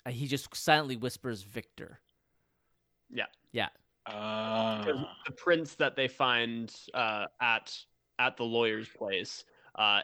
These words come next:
Speaker 2: is that of Victor, who is the sloth guy.
Speaker 3: Mm.
Speaker 1: Yeah.
Speaker 2: Mm-hmm.
Speaker 1: Okay.
Speaker 3: Yeah, that'll have to be something I'll, I'll catch for next time.
Speaker 2: Yeah.
Speaker 1: Sam, what were your thoughts the first time you saw the fingerprint scene?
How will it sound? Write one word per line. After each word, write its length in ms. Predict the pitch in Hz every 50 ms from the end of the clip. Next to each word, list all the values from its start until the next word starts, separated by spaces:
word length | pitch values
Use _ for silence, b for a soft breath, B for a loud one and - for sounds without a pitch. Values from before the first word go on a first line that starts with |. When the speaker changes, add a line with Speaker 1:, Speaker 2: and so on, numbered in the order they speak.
| - -
Speaker 2:
is 240 | 131 120 113 104
that 260 | 101 107 104 101 - -
of 160 | 104 104 104
Victor, 440 | 113 101 95 - _ - 82 71 -
who 140 | - 87 76
is 160 | 78 80 -
the 100 | - -
sloth 340 | 92 - 113 85 67 - -
guy. 140 | - - -
Speaker 3:
Mm. 240 | - 117 110 95 - -
Speaker 1:
Yeah. 80 | - 92 - _ _ _ _ _ _ _ _ _ _ 104
Speaker 2:
Mm-hmm. 140 | - 104 98 _ _ - - _ _ _ _ - - -
Speaker 1:
Okay. 180 | 143 131 - 135
Speaker 3:
Yeah, 140 | 104 101 - -
that'll 220 | 120 113 120 131
have 220 | 120 120 120 - -
to 60 | 101
be 100 | 104 107
something 260 | - 110 98 85 101
I'll, 180 | 101 95 95 - -
I'll 140 | 98 101 98
catch 340 | - - 101 98 - - -
for 100 | - 98
next 260 | 95 92 - - -
time. 200 | - 98 92 92 - b b b b b b -
Speaker 2:
Yeah. 100 | 113 b b b b b b b _
Speaker 1:
Sam, 300 | - - - 196 196 190 185
what 120 | 202 214 202
were 80 | 202
your 180 | 180 170 180 190
thoughts 320 | - - 190 170 151 -
the 80 | - 135
first 260 | - 143 135 123 -
time 200 | - 139 123 120
you 80 | 117 107
saw 260 | - - 135 120 117
the 140 | 98 113 104
fingerprint 540 | - 123 120 110 110 - - 113 104 95
scene? 280 | - - 104 104 -